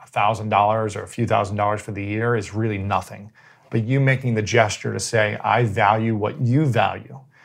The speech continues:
and I'm gonna make a donation in your name to this charity," that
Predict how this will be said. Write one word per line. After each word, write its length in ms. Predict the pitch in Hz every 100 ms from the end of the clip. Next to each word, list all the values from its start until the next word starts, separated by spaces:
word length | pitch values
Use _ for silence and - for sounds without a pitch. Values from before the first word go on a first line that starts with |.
| - _
and 100 | 120
I'm 60 | 135
gonna 120 | 139
make 100 | 135
a 60 | 135
donation 800 | 123 113 120 135 131 120 107 -
in 180 | 156 156
your 140 | 143
name 500 | 123 117 113 117 113 117
to 320 | - 117 110
this 260 | 95 117 -
charity," 640 | - 110 107 104 104 110 _ _ _ _ _ _ _ _ _ -
that 540 | 123 110 139 147 -